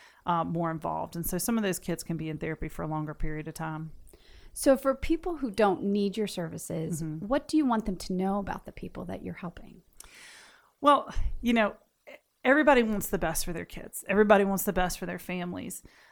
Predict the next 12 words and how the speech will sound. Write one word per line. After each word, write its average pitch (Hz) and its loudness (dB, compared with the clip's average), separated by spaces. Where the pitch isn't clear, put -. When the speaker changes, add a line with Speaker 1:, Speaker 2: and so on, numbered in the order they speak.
Speaker 1:
Um, 190 2
I 226 4
want 294 4
people 214 2
to 185 2
know 180 2
about 170 0
Charlotte 170 -2
Speech - -6
and 175 -4
Hearing 170 -4
Center 165 -4